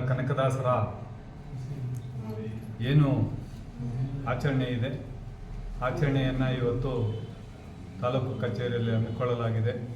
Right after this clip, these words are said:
ತಹಸೀಲ್ದಾರರ ಪರವಾಗಿ ಮ್ಯಾನೇಜರ್ ಆದಂಥ ಚಂದ್ರು ಅವರು ಮತ್ತು ಅವರು ಕೆಲವು ಮಂದಿ ಸಿಬ್ಬಂದಿ ವರ್ಗ ಇದ್ದಾರೆ. ನಾನು ನೇರವಾಗಿ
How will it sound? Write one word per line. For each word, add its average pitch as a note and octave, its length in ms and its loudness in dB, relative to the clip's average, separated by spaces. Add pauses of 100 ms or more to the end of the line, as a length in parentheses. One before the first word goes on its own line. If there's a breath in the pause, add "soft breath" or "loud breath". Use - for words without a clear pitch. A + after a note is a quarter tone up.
(840)
ತಹಸೀಲ್ದಾರರ C#3 600 4 (100)
ಪರವಾಗಿ B2+ 500 2 (720)
ಮ್ಯಾನೇಜರ್ C3+ 480 4
ಆದಂಥ A#2+ 320 0 (420)
ಚಂದ್ರು C3+ 340 4
ಅವರು C3 160 4 (120)
ಮತ್ತು B2+ 260 0 (960)
ಅವರು B2 280 0
ಕೆಲವು B2+ 280 2
ಮಂದಿ C3 280 4
ಸಿಬ್ಬಂದಿ C3+ 460 4
ವರ್ಗ A#2 160 2 (100)
ಇದ್ದಾರೆ. A#2+ 280 2 (2250)
ನಾನು D3+ 240 8 (840)
ನೇರವಾಗಿ E3+ 440 6